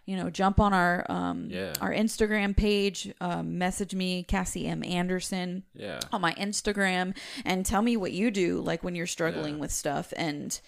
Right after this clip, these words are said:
Speaker 2: Yeah.
Speaker 1: you know, I'm always, I'm always open to talk, and I'm gonna come back on here in a few weeks and, uh,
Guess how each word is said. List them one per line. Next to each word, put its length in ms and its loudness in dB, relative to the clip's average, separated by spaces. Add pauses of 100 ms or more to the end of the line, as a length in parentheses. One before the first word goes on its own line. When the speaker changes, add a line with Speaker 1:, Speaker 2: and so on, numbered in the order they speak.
Speaker 2:
Yeah. 480 -4 (140)
Speaker 1:
you 140 -6
know, 200 -4 (240)
I'm 180 0
always, 720 4
I'm 160 2
always 340 6
open 300 4
to 80 -2
talk, 280 4
and 80 4
I'm 100 8
gonna 120 6
come 160 4
back 160 6
on 160 4
here 160 2
in 60 0
a 60 0
few 200 -4
weeks 400 -2
and, 560 -4 (480)
uh, 60 -14